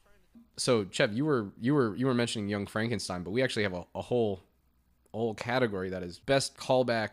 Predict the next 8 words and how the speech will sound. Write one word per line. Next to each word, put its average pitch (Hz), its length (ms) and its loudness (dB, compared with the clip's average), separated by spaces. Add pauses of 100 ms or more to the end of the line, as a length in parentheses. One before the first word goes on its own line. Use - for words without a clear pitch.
or 101 180 -6
flavor, 92 540 -6 (200)
uh, 78 280 -12
win, 92 380 -8 (360)
which 101 420 -4
Innistrad 139 440 4
usually 107 420 0 (380)
is 90 320 -8